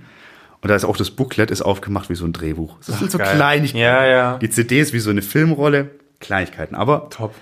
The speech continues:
Speaker 1: ihr merkt, da brauchen wir eigentlich nicht viel. In der Kategorie kann's nur einen Gewinner geben. Für mich
Speaker 2: Da
Speaker 1: ganz
Speaker 2: bin ich
Speaker 1: klar.
Speaker 2: total bei dir, ja, ja. Wir sind, äh,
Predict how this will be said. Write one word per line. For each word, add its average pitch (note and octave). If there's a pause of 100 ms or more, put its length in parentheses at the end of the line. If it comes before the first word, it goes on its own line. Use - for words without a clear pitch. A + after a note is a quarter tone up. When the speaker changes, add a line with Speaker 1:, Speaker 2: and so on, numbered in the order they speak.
Speaker 1:
ihr F#2+
merkt, G2+
da G#2
brauchen A#2+
wir G#2+
eigentlich G2
nicht F#2
viel. F#2+
In G2
der A2+
Kategorie G2+
kann's E2+
nur E2+
einen D2+
Gewinner D#2
geben. F2 (640)
Für G#2+
mich G#2+
Speaker 2:
Da A#2+
Speaker 1:
ganz G#2
Speaker 2:
bin A#2+
ich A#2+
Speaker 1:
klar. E2
Speaker 2:
total A2
bei G2
dir, G2
ja, G2+
ja. G2
Wir G#2
sind, G#2+
äh, G#2